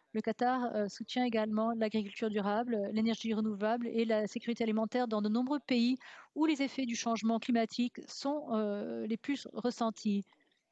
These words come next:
À travers une organisation fondée en deux mille dix-huit qui s'appelle Salatec.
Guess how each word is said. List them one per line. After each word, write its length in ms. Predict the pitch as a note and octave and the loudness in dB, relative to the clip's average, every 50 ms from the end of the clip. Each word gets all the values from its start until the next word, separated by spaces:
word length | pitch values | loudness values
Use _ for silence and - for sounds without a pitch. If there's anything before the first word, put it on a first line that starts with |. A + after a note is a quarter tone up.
| _ _ _ _ _ _ _ _ _ _ _ _ _ _ _ _ _ _ _ _ _ _ _ - | _ _ _ _ _ _ _ _ _ _ _ _ _ _ _ _ _ _ _ _ _ _ _ -8
À 80 | A3 | -8
travers 400 | - - - A#3+ G#3+ B3+ C4+ B3+ | -4 0 -2 0 2 2 2 2
une 100 | B3+ A#3 | 2 0
organisation 760 | A3+ A#3 A3+ A3 G#3+ G3+ G#3+ G#3+ G#3 - - C4 C4+ D4+ D4+ B3 | 2 2 2 2 2 2 2 0 -2 -4 -6 -4 -4 -4 -4 -6
fondée 400 | - - A#3+ A3 G#3 A#3+ B3 B3 | -4 -2 0 2 2 2 2 2
en 140 | A#3 A3 A3 | 2 0 0
deux 80 | G#3 A3+ | 2 2
mille 140 | A3 A3+ | 2 2
dix-huit 240 | G#3 G3+ G3 C4 A#3+ | 0 0 -4 -6 -6
qui 60 | - | -6
s'appelle 260 | - A3+ - A#3 G#3+ - | -8 -4 -2 -2 -2 -2
Salatec. 580 | - A#3+ A3+ G#3+ - A3 G3+ G3 - - - | 0 0 0 0 2 0 0 0 -2 -10 -18